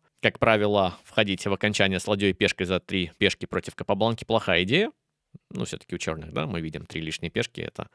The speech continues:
эм, такая себе идея. На А шесть сыграно А шесть. Ну и после хода ферзь Б три шах Алехин сдался, потому что у него не было никакого желания продолжать, скажем, на король Б один, ладья Е восемь с угрозой,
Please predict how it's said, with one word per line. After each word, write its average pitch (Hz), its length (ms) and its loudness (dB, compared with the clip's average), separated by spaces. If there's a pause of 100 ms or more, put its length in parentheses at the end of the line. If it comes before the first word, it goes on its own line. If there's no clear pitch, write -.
(520)
эм, - 540 -6 (140)
такая 85 300 0
себе 80 280 -8
идея. 78 320 -6 (260)
На 107 240 4
А 117 60 6
шесть - 260 2
сыграно 95 460 -2 (240)
А 175 180 6
шесть. - 460 -2 (280)
Ну 165 200 2
и 113 40 4
после 98 280 -2
хода 90 400 0 (320)
ферзь 92 180 0
Б 90 100 -2
три 95 160 -6
шах - 340 0 (760)
Алехин 87 460 0
сдался, 117 320 -2
потому - 260 -12
что - 260 -14 (280)
у - 60 -14
него - 140 -2
не 110 120 4
было 82 180 -4
никакого 85 540 -4 (280)
желания 90 440 0
продолжать, 90 640 -2
скажем, - 400 -10
на 73 160 -12 (160)
король 85 240 -2
Б 85 120 -2
один, 82 220 -6
ладья 82 260 -4
Е 113 60 0
восемь 233 400 -2
с - 120 -10
угрозой, 131 400 -2